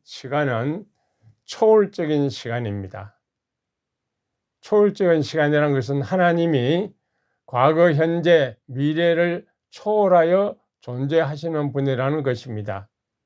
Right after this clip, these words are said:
하나님은 모든 시작의 사건과 그 끝을 아시고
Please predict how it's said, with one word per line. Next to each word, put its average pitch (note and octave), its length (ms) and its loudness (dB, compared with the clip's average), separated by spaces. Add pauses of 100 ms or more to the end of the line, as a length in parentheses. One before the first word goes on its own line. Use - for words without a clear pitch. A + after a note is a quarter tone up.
(480)
하나님은 E3+ 640 2
모든 G3 720 2
시작의 D3 760 -2 (800)
사건과 C3+ 960 -2 (640)
그 D3+ 260 -4
끝을 F3+ 600 -2
아시고 D3+ 720 -2